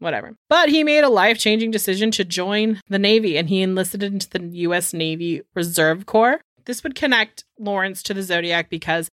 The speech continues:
there has always been a theory that the Zodiac had military training,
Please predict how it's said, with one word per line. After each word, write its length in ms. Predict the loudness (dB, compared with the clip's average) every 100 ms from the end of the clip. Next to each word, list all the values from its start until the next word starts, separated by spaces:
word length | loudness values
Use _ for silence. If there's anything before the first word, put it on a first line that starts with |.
| 0
there 160 | 2
has 140 | 2 0
always 340 | 0 0 -2
been 140 | -4 -4
a 60 |
theory 360 | -2 0 2 0
that 200 | -2 -4
the 80 | -6
Zodiac 500 | -4 -2 -2 -2 -2
had 180 | -6
military 540 | -6 -8 -6 -6 -6 -6
training, 480 | -4 -2 -2 -4